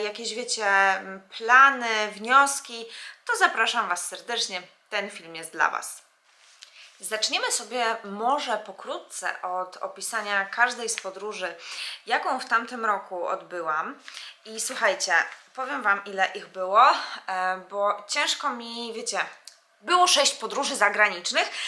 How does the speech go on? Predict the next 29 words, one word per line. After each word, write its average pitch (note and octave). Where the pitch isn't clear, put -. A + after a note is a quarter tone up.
natomiast C4+
były E4+
też C4
takie C4
podróże, A#3+
w -
których C4+
w F3+
jednej A#3
z G#3
nich E4
nie B3
widzieliśmy G#3+
jednego A#3
kraju, A#3+
tylko A#3
na A3
przykład F#3+
dwa. F3
No B3+
i G#4
zaczynamy C#4+
z C4
grubej E4
rury, G#3+
<laughs> A3+
dlatego A#3
że A3+
zaczynamy A#3